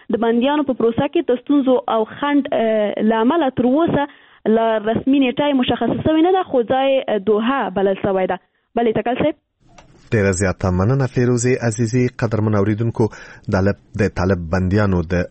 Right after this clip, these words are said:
Speaker 2: خوشي کولو د بهیر په برخه کې د بش-، افغانستان د بشري حقونو د خپلواک کمیسیون او د افغان حکومت د دریځ په اړه راپور مو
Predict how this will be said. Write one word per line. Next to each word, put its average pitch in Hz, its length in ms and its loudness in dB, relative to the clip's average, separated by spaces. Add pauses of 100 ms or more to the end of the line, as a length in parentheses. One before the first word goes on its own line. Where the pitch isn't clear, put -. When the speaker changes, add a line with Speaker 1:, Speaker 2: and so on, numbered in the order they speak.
(100)
Speaker 2:
خوشي - 320 -2 (100)
کولو 98 300 2 (400)
د - 20 0 (540)
بهیر 87 320 0
په 85 140 -2
برخه 107 200 -2
کې 95 200 -2
د 80 100 0
بش-، 87 160 -2 (100)
افغانستان 101 380 0
د 87 80 0
بشري 92 260 0
حقونو 95 280 0
د - 100 -4
خپلواک 101 400 0
کمیسیون 117 320 0 (560)
او 95 80 2 (240)
د 87 100 2 (220)
افغان 85 400 0
حکومت 107 480 -4 (160)
د - 20 2 (300)
دریځ 87 240 0 (100)
په - 60 -6 (140)
اړه 80 200 0
راپور 127 380 0
مو - 80 -4